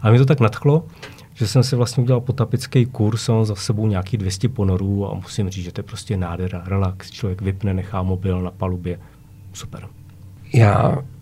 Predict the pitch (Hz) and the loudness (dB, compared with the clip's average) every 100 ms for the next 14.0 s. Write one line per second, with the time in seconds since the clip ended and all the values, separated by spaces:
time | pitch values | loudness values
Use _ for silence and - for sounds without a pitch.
0 | - 110 123 151 135 - 98 92 95 95 | 0 6 6 6 4 6 4 4 2 2
1 | - 92 - 113 95 85 - 78 - 95 | 2 0 2 2 2 0 0 -2 2 4
2 | 101 101 110 107 - 101 92 101 104 98 | 4 4 6 4 2 -2 0 4 6 4
3 | - 95 82 87 - - - - - - | 4 2 2 -2 -12 -18 -16 -14 -12 -2
4 | - 90 - - 113 117 131 117 123 120 | 0 2 2 4 4 4 6 6 6 6
5 | 117 - 98 95 90 82 104 113 101 87 | 4 4 2 4 2 2 2 4 4 4
6 | 90 110 87 85 - - 90 107 - - | 4 2 2 -4 -4 -4 -4 -4 -10 -16
7 | - - 85 95 98 101 101 101 107 120 | -16 -6 2 6 6 8 8 6 4 4
8 | 98 98 95 95 92 95 95 - - - | 4 6 6 6 4 2 -2 -8 -20 -14
9 | - - 104 110 151 147 135 139 120 - | -6 0 4 6 8 8 6 6 6 6
10 | 113 110 135 110 - - 90 90 - 90 | 6 6 6 4 2 0 2 2 0 -2
11 | 90 95 - 104 110 120 120 120 127 131 | 0 0 2 4 6 8 8 8 6 4
12 | - 95 85 90 - - 85 92 107 - | 4 4 4 2 -4 -4 -2 0 -2 -6
13 | - - 107 107 92 90 92 87 80 80 | -14 -2 2 4 4 4 2 0 -4 -4